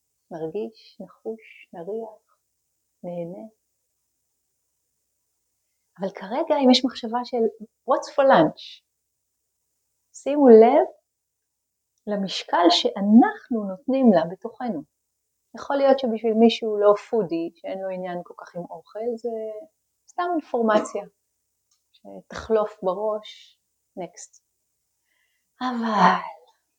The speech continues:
כשהמחשבה הזאת מצטרפת לשדונית של ההשתוקקות, זה כבר נהיה כבד, נכון? ושוב, זה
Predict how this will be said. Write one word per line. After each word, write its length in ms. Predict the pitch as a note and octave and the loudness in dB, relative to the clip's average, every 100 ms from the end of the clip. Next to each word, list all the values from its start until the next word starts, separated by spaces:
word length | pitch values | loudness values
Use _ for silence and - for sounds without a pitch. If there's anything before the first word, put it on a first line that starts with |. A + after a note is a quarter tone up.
| _ _ _ _ _ _ | _ _ _ _ _ _
כשהמחשבה 580 | _ G#3+ F#3 - F#3+ F#3+ | _ -20 -18 -14 -10 -6
הזאת 180 | G3 G#3 G#3 | -6 -6 -10
מצטרפת 760 | F3+ - F3+ F3+ F#3+ - F#3 _ F3+ F3+ F3 F3 _ _ _ _ _ _ _ _ _ _ | -14 -12 -6 -6 -8 -14 -20 _ -20 -18 -20 -20 _ _ _ _ _ _ _ _ _ _
לשדונית 920 | - - F3 F3 F3 G3 G#3+ _ _ _ _ _ _ _ _ _ _ _ _ _ _ _ _ _ _ _ _ _ | -14 -8 -4 -2 0 -2 -4 _ _ _ _ _ _ _ _ _ _ _ _ _ _ _ _ _ _ _ _ _
של 180 | F3+ | -14
ההשתוקקות, 920 | F3 E3+ - - F3 _ - D4 _ - _ _ _ _ _ _ _ _ _ _ _ _ _ _ _ _ _ | -12 -12 -14 -12 -12 _ -8 -8 _ -20 _ _ _ _ _ _ _ _ _ _ _ _ _ _ _ _ _
זה 60 | F3+ | _
כבר 180 | F3+ E3+ | -12 -10
נהיה 200 | E3+ D#3 | -8 -8
כבד, 320 | - A3 A#3 F#3 _ _ _ | -8 -8 -8 -10 _ _ _
נכון? 240 | - D#4 E4 _ _ _ _ _ _ _ - | -12 -10 -12 _ _ _ _ _ _ _ -16
ושוב, 360 | G3+ - C#4+ F3+ D3 _ _ _ | -14 -2 2 2 0 _ _ _
זה 200 | G3 F3+ | -12 -10